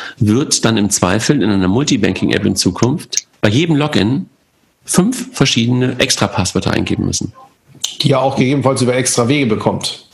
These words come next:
Speaker 1: Genau.
Speaker 2: Per App, per was auch immer, ne?
Speaker 1: Genau.
Speaker 2: Ja.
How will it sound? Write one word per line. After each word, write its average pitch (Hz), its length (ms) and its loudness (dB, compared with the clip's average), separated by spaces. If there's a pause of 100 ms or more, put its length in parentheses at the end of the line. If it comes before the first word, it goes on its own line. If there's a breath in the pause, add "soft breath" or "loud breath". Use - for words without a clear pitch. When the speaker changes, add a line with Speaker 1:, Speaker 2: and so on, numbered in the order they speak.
Speaker 1:
Genau. 127 240 2
Speaker 2:
Per 143 160 0
App, - 220 -6
per 131 220 2
was 123 160 0
auch 123 120 0
immer, 107 260 -2
ne? 117 300 0
Speaker 1:
Genau. 107 420 0 (100)
Speaker 2:
Ja. 123 220 0